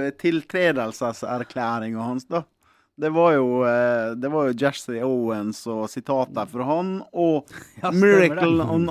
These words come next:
Speaker 1: Ice med U S A sitt lag som vant O L på hjemmebane i Lake Placid og slo,
Speaker 2: Ja, så
Speaker 1: eh,
Speaker 2: jeg
Speaker 1: slo,
Speaker 2: glemte.
Speaker 1: sl-, slo, eh, Sovjetunionen den gangen. Og, og da begynte vi å drømme om,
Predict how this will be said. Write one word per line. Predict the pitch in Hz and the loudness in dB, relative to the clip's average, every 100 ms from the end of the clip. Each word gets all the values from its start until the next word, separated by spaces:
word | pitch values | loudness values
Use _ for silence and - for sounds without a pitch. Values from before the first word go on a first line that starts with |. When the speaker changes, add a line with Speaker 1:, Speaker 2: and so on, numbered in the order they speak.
| 185 170 | 2 2
Speaker 1:
Ice | 139 - | 0 -2
med | 143 143 151 | -2 0 0
U | 165 | 2
S | 147 - | 0 2
A | 151 139 | 0 2
sitt | 123 110 | -2 0
lag | 139 135 | 2 2
som | 120 131 | -2 -4
vant | 135 127 | -2 -2
O | 120 123 | -2 -2
L | 127 | -2
på | 113 | -2
hjemmebane | 110 120 123 120 | -2 0 0 -2
i | 110 | -4
Lake | 113 117 | -6 -6
Placid | - 113 - 95 | -8 -8 -8 -12
og | 104 | -10
slo, | 104 131 131 | -10 -6 -4
Speaker 2:
Ja, | |
så | 113 107 | -2 -4
Speaker 1:
eh, | 107 98 _ _ _ | -4 -8 _ _ _
Speaker 2:
jeg | 151 | -4
Speaker 1:
slo, | 180 175 | 4 4
Speaker 2:
glemte. | 165 143 | 4 0
Speaker 1:
sl-, | 127 185 - | -6 -10 -10
slo, | - 180 165 139 | -4 0 2 4
eh, | 120 117 117 117 | 4 2 0 -2
Sovjetunionen | - 151 131 139 - 117 110 110 110 | -4 -4 -2 -2 -4 -6 -4 -4 -4
den | 120 123 113 | -4 -4 -6
gangen. | 101 98 101 _ _ _ _ _ - | -6 -8 -10 _ _ _ _ _ -4
Og, | 160 151 - _ _ - | 0 -2 -4 _ _ -8
og | 165 | 0
da | 196 | 2
begynte | 180 202 - 143 | 4 2 0 -2
vi | 175 | 2
å | 160 | 0
drømme | 127 127 131 160 165 | 2 0 0 2 2
om, | 151 | 2